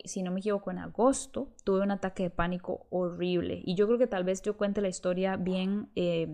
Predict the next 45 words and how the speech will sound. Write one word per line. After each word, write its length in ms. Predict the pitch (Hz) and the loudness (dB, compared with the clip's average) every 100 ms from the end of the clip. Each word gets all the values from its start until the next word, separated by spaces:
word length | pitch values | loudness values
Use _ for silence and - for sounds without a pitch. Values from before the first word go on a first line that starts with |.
| 165 175 | -6 0
yo 100 | 180 | 4
voy 120 | 180 | 4
a 20 | |
hacer 180 | 180 185 | 4 0
un 100 | 180 | 2
podcast 440 | 185 180 185 180 | 0 0 -4 -6
con 200 | - 175 | -6 -8
Fer, 220 | 165 175 196 | 0 0 0
un 160 | 180 | -4
episodio 480 | 175 180 180 180 185 | -4 -2 -2 -2 -4
con 160 | 180 165 | -8 -6
Fer 320 | 170 180 180 | -4 -4 -4
sobre 220 | 185 175 | -2 -2
ansiedad. 420 | 170 - 165 196 - - - - - - - - - - - | -2 -2 -2 -2 -8 -20 -20 -20 -20 -20 -20 -20 -20 -20 -8
Y, 340 | 208 202 190 185 | -2 0 0 0
mm, 440 | 175 175 165 170 - - | -2 -4 -6 -10 -16 -10
yo 240 | 185 190 | -2 0
tuve 140 | 208 220 | 2 2
un 40 | |
ataque 320 | 214 196 202 | 4 2 2
de 60 | 185 | 0
pánico 340 | 175 180 190 - - | -2 -4 -6 -8 0
tan 260 | 185 247 | 4 6
feo 380 | - 196 262 370 - - - - | 8 8 8 4 -4 -20 -20 2
que 200 | 196 170 | 2 4
yo 200 | 185 196 | 6 6
a 100 | 214 | 6
propósito, 680 | 170 - 214 220 180 165 | 0 2 0 0 -4 -2
para 340 | 170 165 - - - _ | -2 -2 -6 -14 -20 _
comprobarme 1040 | 202 185 180 175 170 180 220 233 190 - - | 0 2 4 6 8 8 8 6 4 0 -4
que 180 | 180 175 | -2 0
no 640 | 170 170 185 208 - - | 0 6 8 8 6 2
era 400 | 214 214 190 - - - - | 6 6 4 -4 -16 -20 -12
un 240 | 196 202 202 | -4 0 2
infarto 600 | 214 202 220 220 226 247 | 2 4 4 4 -4 -2
o 100 | 180 | 0
un, 600 | 165 165 180 190 196 196 | 0 0 -2 -2 -4 -4
un, 140 | 185 - | -2 0
algo 240 | 185 202 | 0 0
físico, 440 | 208 214 - - | -2 -4 -6 -8
yo 180 | 190 180 | -4 0
llamé 240 | 180 185 185 | 0 0 -2
al 100 | 185 | -2
novecientos 440 | 175 175 180 180 | -4 -6 -6 -6
once 240 | 185 214 | -6 -8